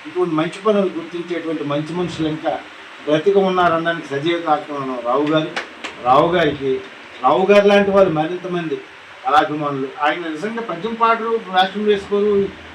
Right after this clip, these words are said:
నటించరు, ఆయనకి ఆ, ఆ విజ్ఞానం లేదు. ఆయన ఒక మంచి ప్రేక్షకుడు, మంచి కళాభిమానులు, రెండే సింపుల్ విశేషణాలతో సరిపెట్టుకుంటారు. ఆయన ఆ కొలతల్లోనే ఆయన,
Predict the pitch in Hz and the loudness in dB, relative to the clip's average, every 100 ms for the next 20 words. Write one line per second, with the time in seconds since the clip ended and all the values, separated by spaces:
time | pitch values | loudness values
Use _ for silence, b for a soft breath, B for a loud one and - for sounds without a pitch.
0 | - 180 208 214 208 185 170 175 185 180 | -8 2 2 4 0 0 -4 0 2 2
1 | 180 175 185 196 - 214 196 160 135 123 | 0 2 0 0 -2 0 2 0 -2 -6
2 | 156 160 160 180 190 196 185 196 190 214 | -6 -6 -6 -6 -6 0 0 0 -2 -6
3 | 247 - - - - 233 214 196 190 175 | -6 -14 -18 -18 -12 -6 2 6 6 4
4 | 170 156 143 185 220 - 214 - 214 185 | -2 -2 -2 0 -2 -2 -8 -2 0 0
5 | 185 175 175 170 160 - 151 147 156 - | -4 -8 -8 -10 -12 -10 -10 -10 -14 -16
6 | 117 120 123 139 147 143 - - - 151 | -16 -10 -6 -6 -6 -12 -14 -12 -4 -2
7 | 170 190 214 208 208 196 165 147 | -2 0 2 2 2 0 -2 -6